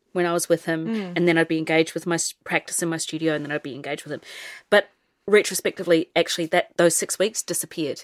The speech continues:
Speaker 2: Mm.
Speaker 1: And that's really worrying
Speaker 2: Mm.
Speaker 1: because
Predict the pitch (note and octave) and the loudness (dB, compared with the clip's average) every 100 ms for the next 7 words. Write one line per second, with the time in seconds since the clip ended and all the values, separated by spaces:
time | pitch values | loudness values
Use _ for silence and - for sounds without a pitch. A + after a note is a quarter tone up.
0 | - A#3 A3+ G3+ G3 F#3+ F#3+ - - F3+ | -6 -4 -2 2 4 6 6 4 -2 4
1 | F3+ E3+ D#3 D#3+ D#3+ D#3+ E3+ C4 D4+ G#3 | 4 4 2 0 2 2 2 0 2 2
2 | G3 F#3 E3 D#3+ D#3 - | 2 0 2 2 2 0